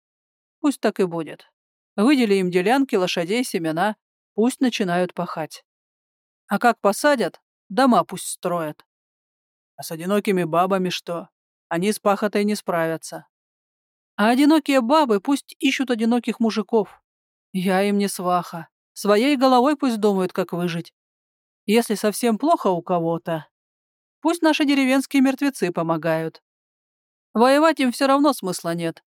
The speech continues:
Этим делом мертвецы-хунгыры займутся. А крестьяне пусть хозяйственными делами занимаются".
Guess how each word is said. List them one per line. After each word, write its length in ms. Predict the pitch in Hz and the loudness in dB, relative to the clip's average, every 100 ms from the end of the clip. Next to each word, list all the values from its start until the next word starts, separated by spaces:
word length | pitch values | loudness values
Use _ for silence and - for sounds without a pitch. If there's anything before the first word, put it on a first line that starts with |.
| _ - | _ -4
Этим 280 | 226 247 226 | 0 2 2
делом 300 | 247 240 220 | 2 4 4
мертвецы-хунгыры 920 | 214 208 214 - 226 214 196 262 240 | 0 0 -4 -2 -2 -2 0 0 0
займутся. 640 | 175 170 170 170 - 175 - _ _ _ _ - | -2 -4 -4 -8 -10 -12 -12 _ _ _ _ -4
А 100 | 202 | -2
крестьяне 580 | 226 226 - 285 330 330 | 0 -2 0 2 2 0
пусть 240 | - 294 | 0 -2
хозяйственными 680 | - 254 233 247 269 240 233 | 0 2 2 2 0 2 2
делами 400 | 233 226 185 190 | 2 2 2 0
занимаются". 800 | 165 165 160 151 143 143 - 165 | -4 -4 -4 -4 -8 -12 -18 -20